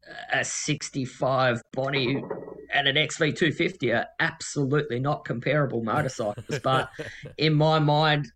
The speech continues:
Speaker 1: that, the vision of that led me to that, and I think
Speaker 2: Yeah.
Speaker 1: down the track I need to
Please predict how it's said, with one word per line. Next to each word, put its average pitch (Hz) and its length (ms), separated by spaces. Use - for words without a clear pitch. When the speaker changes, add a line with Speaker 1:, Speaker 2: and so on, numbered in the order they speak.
Speaker 1:
that, 147 380
the 139 100
vision 156 360
of 120 100
that 135 260
led 135 280
me 131 120
to 123 140
that, 131 340
and 123 80
I 117 60
think 131 260
Speaker 2:
Yeah. 95 120
Speaker 1:
down 123 220
the 120 80
track 123 380
I 127 100
need 135 300
to 120 320